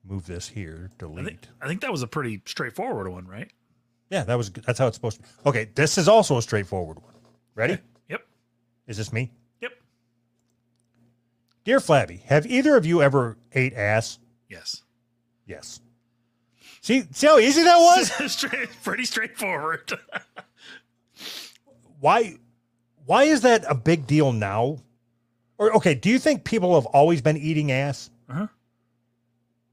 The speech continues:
Speaker 2: Yeah, I do.
Speaker 1: You think so?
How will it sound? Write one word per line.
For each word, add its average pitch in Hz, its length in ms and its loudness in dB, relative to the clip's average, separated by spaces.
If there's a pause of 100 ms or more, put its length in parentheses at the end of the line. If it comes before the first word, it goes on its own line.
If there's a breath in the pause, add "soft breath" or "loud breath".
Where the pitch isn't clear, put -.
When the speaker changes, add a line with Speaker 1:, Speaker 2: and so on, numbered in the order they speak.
(400)
Speaker 2:
Yeah, 220 180 -10
I 139 80 -8
do. 95 180 -10 (1600)
Speaker 1:
You 180 140 -6
think 262 200 -2
so? 320 280 0